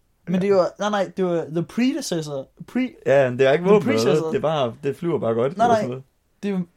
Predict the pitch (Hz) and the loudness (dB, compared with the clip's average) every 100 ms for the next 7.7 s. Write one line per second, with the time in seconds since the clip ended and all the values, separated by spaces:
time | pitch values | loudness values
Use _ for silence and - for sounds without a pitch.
0 | _ 190 175 170 151 180 180 - 233 190 | _ -6 -4 -4 -4 -2 -2 -4 -6 -6
1 | 160 - 262 190 - _ _ _ _ - | -6 0 2 2 -2 _ _ _ _ -14
2 | 180 175 185 196 160 143 139 - 160 151 | -8 -6 -6 -6 -6 -8 -12 -12 -10 -8
3 | 147 160 170 - - 156 151 139 175 165 | -8 -8 -8 -10 -20 -16 -10 -4 -2 2
4 | 151 139 147 113 - _ _ - 120 120 | 2 2 -2 -8 -10 _ _ -2 -2 -2
5 | - 98 110 - 120 120 - 117 107 110 | -8 -8 -4 2 2 2 0 -2 0 -2
6 | 104 101 107 104 107 110 101 - - 226 | -2 -2 0 2 2 -2 -6 -8 -8 -10
7 | 220 - 269 214 202 - | -12 -2 0 0 -2 -6